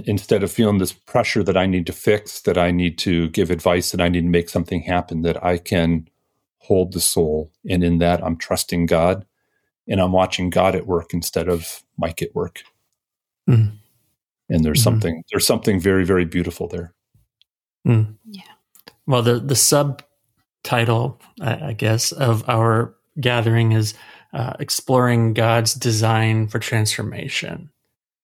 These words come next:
Speaker 2: And, uh, so in, in our holding the soul and being the kind of people who are at ease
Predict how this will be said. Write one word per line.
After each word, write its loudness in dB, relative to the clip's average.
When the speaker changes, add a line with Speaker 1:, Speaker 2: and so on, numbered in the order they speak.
Speaker 2:
And, 2
uh, -4
so 0
in, 2
in 4
our 2
holding 0
the 0
soul -2
and -2
being 0
the -2
kind -2
of -4
people -2
who 2
are 2
at 2
ease 0